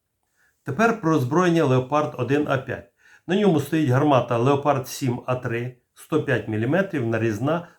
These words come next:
з довжиною ствола п'ятдесят шість калібрів. Це унікальна гармата з дуже високою точністю і дальністю стрільби.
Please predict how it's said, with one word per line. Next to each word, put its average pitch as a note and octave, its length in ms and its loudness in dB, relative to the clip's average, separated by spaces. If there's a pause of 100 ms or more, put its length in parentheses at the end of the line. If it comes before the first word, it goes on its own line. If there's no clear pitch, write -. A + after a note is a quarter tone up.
з A#2 60 -12
довжиною C3 440 2
ствола C#3 360 -2
п'ятдесят B2 480 -6
шість C3+ 260 -10
калібрів. A2 460 -4 (720)
Це - 180 -2
унікальна C#3+ 680 4
гармата C#3 560 0
з A2 80 -2
дуже C3+ 300 -2
високою C3 720 -4
точністю D3 560 -4
і C3 60 -2
дальністю C3 600 -4
стрільби. C3 440 -10